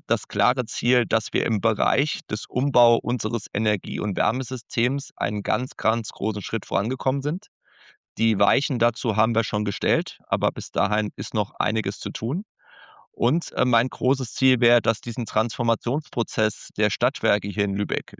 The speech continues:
den wir eingeleitet haben, dass wir den bis zweitausenddreißig so weitergeführt haben. Weg von einem eher konservativen, verwaltenden, ähm,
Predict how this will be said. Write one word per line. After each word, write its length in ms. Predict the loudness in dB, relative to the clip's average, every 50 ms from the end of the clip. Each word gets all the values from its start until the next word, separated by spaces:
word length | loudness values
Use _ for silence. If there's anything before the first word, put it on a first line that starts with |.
| -12 -4
den 160 | -2 -2 0 2
wir 160 | 0 0 0
eingeleitet 600 | -2 -2 -2 -2 -2 -2 -2 -2 -4 -8 -2 0
haben, 300 | 0 0 0 -2 -6 -8 _ -20 -20 -20 -20 -20 _ _
dass 220 | -2 -2 -2 2
wir 120 | 0 0 2
den 340 | 2 2 4 4 2 2
bis 180 | 0 -2 -4 -4
zweitausenddreißig 1200 | -8 -2 0 0 0 0 0 0 0 0 0 -2 -6 -8 -4 0 2 2 2 2 0 -2 -6 -6
so 180 | -2 0 0 2 4
weitergeführt 680 | 2 2 2 0 -2 -4 -4 -8 -6 -8 -6 -6 -4
haben. 380 | -2 -2 -2 -2 -4 -8 -10 -12 _ _ _ _ -20 -20 -20 _ _ _
Weg 360 | -8 -2 0 0 -2 -2 -6
von 300 | -8 2 2 2 2 2
einem 600 | 0 2 2 2 2 2 2 0 0 0 -2 -2 -6 -8 _ _ _ _ _ _
eher 300 | 2 4 6 6 6 4 2 _
konservativen, 1120 | -10 -2 0 0 2 2 2 2 4 4 4 2 2 0 -2 -2 -2 -2 0 0 -2 -2 -2
verwaltenden, 1300 | -2 0 0 0 0 0 0 2 2 2 0 0 _ 0 0 2 2 2 2 4 2 0 0 -2 -4 _ _ _ _ _ _ _ _ _ _ -2
ähm, 600 | 2 2 4 4 2 2 0 0 0 -2 -4